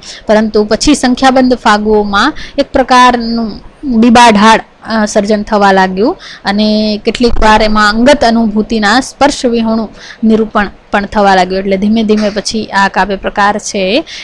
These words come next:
એ મંદ પડતો ગયો અને જેના કારણે આ સાહિત્ય સ્વરૂપ એનું નાવીન્ય અને ચમત્કૃતિ,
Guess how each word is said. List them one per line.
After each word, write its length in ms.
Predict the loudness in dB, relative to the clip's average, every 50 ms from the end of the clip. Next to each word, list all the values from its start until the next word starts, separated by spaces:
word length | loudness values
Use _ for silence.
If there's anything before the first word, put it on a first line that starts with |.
| -6 -2
એ 80 | -2
મંદ 280 | 0 2 4 4 4 4
પડતો 360 | 4 2 0 0 0 -2 0
ગયો 260 | 2 2 2 2 2
અને 380 | 2 0 0 -2 -2 -2 -2 0
જેના 240 | 0 0 0 0 0
કારણે 560 | 0 0 -2 0 -2 -4 -2 -2 -2 -2 0
આ 120 | 0 -2
સાહિત્ય 480 | -2 -2 -2 -2 -2 -2 -2 -2 -4 -4
સ્વરૂપ 380 | -2 -2 -2 0 0 0 -2 -4 _ -20 -20 -12 -6
એનું 200 | -4 -2 -2 0
નાવીન્ય 540 | 0 0 2 2 4 4 4 4 2 0 -4 -8 _ _ -8
અને 460 | -8 -6 -4 -4 -4 -4 -4 -6 -4 -4
ચમત્કૃતિ, 680 | -4 -4 -4 -6 -6 -6 -6 -6 -4 -4 -4 -6 -6